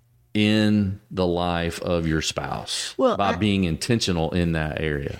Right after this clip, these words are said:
Speaker 2: Well, and I can think about another example with us, just with finances and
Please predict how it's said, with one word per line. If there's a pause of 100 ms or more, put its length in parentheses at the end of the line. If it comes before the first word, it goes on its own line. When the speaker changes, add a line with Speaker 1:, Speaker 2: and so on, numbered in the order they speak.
(140)
Speaker 2:
Well,
and
I
can
think
about
another
example
with
us,
just
with
finances (560)
and